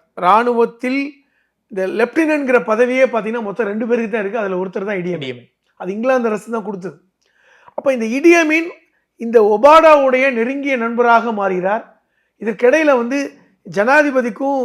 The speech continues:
Speaker 1: இந்த ஒபாடாவுக்கும் பிரச்சனை நடக்கும் பொழுது, கபாக்காவுக்கு எதிராக, ஜனாதிபதிக்கு எதிராக, அஹ், மில்டன் ஒபாடாவுடைய ஆதரவாளராக தன்னை வெளிப்படுத்திக் கொள்கிறார் இடி அமீன்.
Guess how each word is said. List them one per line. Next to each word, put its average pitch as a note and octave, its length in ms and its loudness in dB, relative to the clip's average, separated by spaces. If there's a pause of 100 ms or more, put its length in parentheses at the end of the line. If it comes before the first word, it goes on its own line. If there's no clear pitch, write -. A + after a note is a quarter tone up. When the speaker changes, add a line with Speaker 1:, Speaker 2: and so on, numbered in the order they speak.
(100)
Speaker 1:
இந்த G3+ 180 -4
ஒபாடாவுக்கும் A3+ 640 0
பிரச்சனை A3 300 -8
நடக்கும் F#3 300 -8
பொழுது, E3 280 -12 (960)
கபாக்காவுக்கு D4 680 6
எதிராக, A3 520 4
ஜனாதிபதிக்கு C4 680 -4
எதிராக, G3+ 320 0 (760)
அஹ், F#3+ 360 0 (320)
மில்டன் D#4 440 2
ஒபாடாவுடைய C4+ 640 8
ஆதரவாளராக A#3 920 4
தன்னை G#3 280 -6
வெளிப்படுத்திக் G#3 540 -4
கொள்கிறார் F#3+ 300 -4
இடி F3+ 220 -6
அமீன். D#3 200 -10